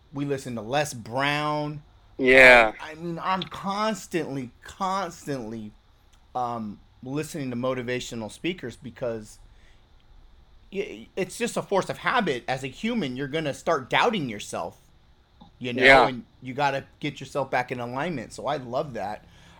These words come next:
Speaker 1: Um, with, with all of this, you know, you're actually training students and stuff.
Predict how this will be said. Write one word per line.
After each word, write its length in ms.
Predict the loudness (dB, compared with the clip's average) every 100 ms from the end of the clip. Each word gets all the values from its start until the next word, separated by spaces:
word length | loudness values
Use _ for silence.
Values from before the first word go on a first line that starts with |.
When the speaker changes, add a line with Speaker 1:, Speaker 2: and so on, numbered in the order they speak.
| -8 0
Speaker 1:
Um, 360 | 2 2 -4 -8
with, 260 | -6 -6 -4
with 180 | 0 4
all 240 | 4 2
of 140 | -2
this, 300 | 0 -2 -2
you 80 | -6
know, 180 | -2 0
you're 300 | 0 -2 -2
actually 420 | 0 0 -2 -6
training 520 | -6 -6 -4 -4 -4 -6
students 540 | -6 -4 -2 -4 -6
and 120 | -12
stuff. 300 | -4 -4 -4